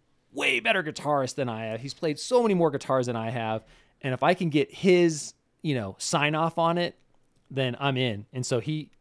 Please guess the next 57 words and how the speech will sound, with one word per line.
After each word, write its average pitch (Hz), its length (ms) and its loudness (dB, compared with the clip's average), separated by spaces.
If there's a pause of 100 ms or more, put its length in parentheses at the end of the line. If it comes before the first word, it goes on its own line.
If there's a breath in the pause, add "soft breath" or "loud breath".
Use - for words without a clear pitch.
I 131 120 -4
asked 131 260 -2
Rhett, 127 220 -2
I - 20 -6
was 101 80 -6
like, 104 100 -10
"Hey, 143 300 0
Rhett, 120 260 -2
could 120 140 -8
you 139 240 -6 (140)
play 139 200 2
this?" 143 260 -2 (300 soft breath)
And 131 140 -6
he 139 140 -6
did. 123 300 0 (120)
And 156 140 -2
th-, 156 240 -6
what 175 160 6
was 175 120 2
cool 285 280 4
about 120 220 0
it, 113 60 -4
this 151 160 -2
is 156 60 -2
one 147 140 2
of 127 40 -2
the 120 60 -4
lessons 127 340 -2
learned 123 360 -2
I, 110 180 -6 (360 soft breath)
I 123 220 -6
had 127 480 0
from, 110 380 -6 (680)
um, 107 380 -8 (880)
meeting 151 300 2
with 127 100 0
these 123 160 -4
guys 113 380 -4
in 104 100 -8
Tulsa 131 640 -2
was, 113 380 -4 (460)
you 165 80 2
know, 175 100 8
Rhett 190 280 4 (360)
played 160 240 4
it 156 120 2
the 131 60 2
way 127 220 4
it 117 80 0
was 117 160 -4
intended. 98 480 -6
He's 120 120 -6
like, 101 140 -6
"Give 165 140 4
me 160 80 6
two 160 140 0
chords, 135 460 2